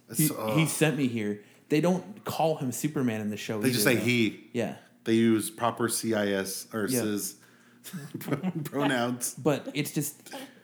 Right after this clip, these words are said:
Speaker 1: for those troll, for those scumbags
Speaker 2: and
Speaker 1: or
Speaker 2: her,
Speaker 1: whatever
Speaker 2: her
Speaker 1: they're
Speaker 2: sister is part of a, an anti-alien task force that works for the government, and it, it's just, it's just so bad.
Speaker 1: It sounds like, like The Flash.
Speaker 2: No,
Speaker 1: Like, The
Speaker 2: it's
Speaker 1: Flash
Speaker 2: worse
Speaker 1: is,
Speaker 2: than
Speaker 1: like,
Speaker 2: The Flash.
Speaker 1: collecting all the bad guys and all that.
Speaker 2: It,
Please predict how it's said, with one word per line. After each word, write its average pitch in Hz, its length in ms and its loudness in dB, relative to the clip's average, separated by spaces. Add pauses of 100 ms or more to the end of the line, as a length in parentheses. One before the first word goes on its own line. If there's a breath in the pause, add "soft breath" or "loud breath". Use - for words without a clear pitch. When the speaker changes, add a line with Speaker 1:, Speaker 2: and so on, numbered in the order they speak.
(100)
Speaker 1:
for 117 140 0
those 107 200 0
troll, 107 360 2
for - 200 -4
those 101 380 -2
scumbags 101 540 -4
Speaker 2:
and 156 140 2
Speaker 1:
or - 20 -4
Speaker 2:
her, 151 140 2
Speaker 1:
whatever 139 140 0
Speaker 2:
her 151 100 2
Speaker 1:
they're - 20 2
Speaker 2:
sister 151 360 -2
is 139 100 -2
part 139 240 2
of 127 100 4
a, 110 200 2 (400 soft breath)
an - 100 -12 (100)
anti-alien 127 1600 -2
task - 380 0
force 110 480 -2
that 110 120 -2
works 120 200 -6
for 120 100 -8
the 117 80 -4
government, 117 560 2
and 107 200 -2 (560 soft breath)
it, - 200 -6
it's - 160 -8
just, - 260 -6
it's 143 180 -6
just 160 240 -6
so 131 260 -2
bad. 92 180 -2
Speaker 1:
It 147 100 4
sounds 190 260 6
like, 165 240 4
like 127 200 2
The 110 80 0
Flash. 98 580 -2 (640)
Speaker 2:
No, 135 120 0
Speaker 1:
Like, - 100 4
The - 40 2
Speaker 2:
it's 131 80 -2
Speaker 1:
Flash 117 220 6
Speaker 2:
worse - 80 -2
Speaker 1:
is, 107 60 0
Speaker 2:
than 107 80 2
Speaker 1:
like, 101 80 0
Speaker 2:
The 98 60 -10
Flash. 95 80 -6
Speaker 1:
collecting 107 380 2
all 101 100 2
the 95 60 -4
bad 98 220 2
guys 98 280 -2
and 98 80 -4
all 98 120 -2
that. 120 80 2
Speaker 2:
It, 151 180 -2